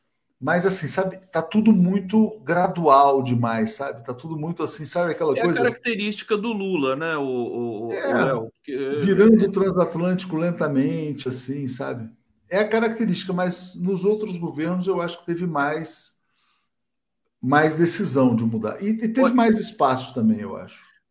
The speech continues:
Speaker 2: Pra, pra gente fechar aqui, eu vou, eu vou evocar mais uma vez o Zerbex, que ele disse assim: ele, ele tá achando,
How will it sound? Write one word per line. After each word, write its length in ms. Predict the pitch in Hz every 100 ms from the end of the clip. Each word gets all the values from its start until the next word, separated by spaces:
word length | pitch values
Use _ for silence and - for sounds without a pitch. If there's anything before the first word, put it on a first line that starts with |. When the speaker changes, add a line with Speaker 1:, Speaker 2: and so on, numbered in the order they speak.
| -
Speaker 2:
Pra, 160 | 190
pra 220 | 190 180
gente 220 | 180 208 -
fechar 360 | 151 - 143
aqui, 400 | 127 - 170 135
eu 140 | - 123
vou, 180 | 147 156
eu 80 |
vou 160 | 123 147
evocar 400 | 151 143 139 135
mais 180 | 135 127
uma 180 | 127 117
vez 260 | 117 117
o 60 | 110
Zerbex, 520 | 120 107 110 135 135
que 100 | -
ele 80 | 135
disse 180 | 135 135
assim: 220 | 123 120
ele, 160 | 123 139
ele 200 | 135 135
tá 180 | 156
achando, 580 | 143 - 151 151 117 104